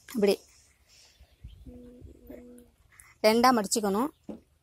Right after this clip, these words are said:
ரெண்டா மடிச்சுக்கிட்டு நம்ம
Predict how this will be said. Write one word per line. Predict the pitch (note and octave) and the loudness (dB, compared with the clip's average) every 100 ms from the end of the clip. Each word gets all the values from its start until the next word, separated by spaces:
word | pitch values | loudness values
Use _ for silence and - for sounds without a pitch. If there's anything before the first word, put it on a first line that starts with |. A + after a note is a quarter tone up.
| _ _ _ _ _ _ _ - | _ _ _ _ _ _ _ -6
ரெண்டா | A3+ A#3+ B3+ | 2 4 4
மடிச்சுக்கிட்டு | A3 A3+ G#3 B3 F4 - _ _ _ _ _ _ _ _ _ _ _ _ _ _ _ _ _ _ _ _ _ _ - - _ _ _ _ _ _ _ _ _ _ _ _ _ _ _ _ _ _ _ _ _ _ _ _ | 4 -4 -2 2 0 -2 _ _ _ _ _ _ _ _ _ _ _ _ _ _ _ _ _ _ _ _ _ _ -20 -20 _ _ _ _ _ _ _ _ _ _ _ _ _ _ _ _ _ _ _ _ _ _ _ _
நம்ம | - G#3 | -6 0